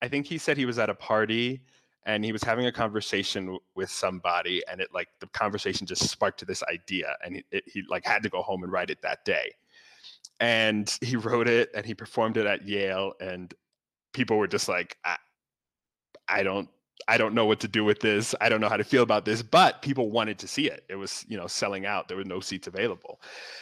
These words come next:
It was so interesting, uh, when I saw it off Broadway is that Jeremy is from Virginia. He's from Southern Virginia, Martinsburg. And I went to school in Richmond, Virginia. And one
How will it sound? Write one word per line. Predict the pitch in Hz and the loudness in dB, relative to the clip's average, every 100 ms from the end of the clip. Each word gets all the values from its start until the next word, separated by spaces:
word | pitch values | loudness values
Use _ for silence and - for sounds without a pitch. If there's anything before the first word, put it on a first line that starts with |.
| - | -10
It | - | 0
was | - | 4
so | 156 143 | 6 6
interesting, | 156 151 - 139 127 127 123 | 4 2 4 4 4 2 0
uh, | 110 104 | 0 0
when | 107 120 | 0 0
I | 117 | 2
saw | 147 135 123 | 4 4 4
it | |
off | 110 - | 0 0
Broadway | 107 104 101 95 92 | 0 0 0 -2 -2
is | - - | -4 -4
that | 98 - _ | -6 -6 _
Jeremy | - 131 139 127 127 113 | 0 2 4 2 0 -2
is | 110 | -4
from | - 107 101 98 | -4 -4 -4 -6
Virginia. | - 101 110 92 80 95 | -10 -6 -4 -4 -8 -12
He's | 95 | -12
from | - 98 95 | -6 -6 -4
Southern | 101 95 | -4 -4
Virginia, | 92 92 90 92 | -8 -8 -8 -6
Martinsburg. | 92 82 - 87 78 82 _ - - - | -6 -6 -8 -8 -8 -10 _ -20 -20 -6
And | 110 | 0
I | 113 | 2
went | 113 107 | 2 0
to | 110 | -4
school | - 170 123 | 4 6 8
in | |
Richmond, | 147 - 110 92 | 6 2 -2 -4
Virginia. | 92 - 85 - - _ _ _ _ _ _ _ _ | -4 -6 -6 -10 -16 _ _ _ _ _ _ _ _
And | 120 117 113 113 120 127 117 - | 4 4 4 2 0 -4 -12 -8
one | 120 139 151 151 | 4 6 6 2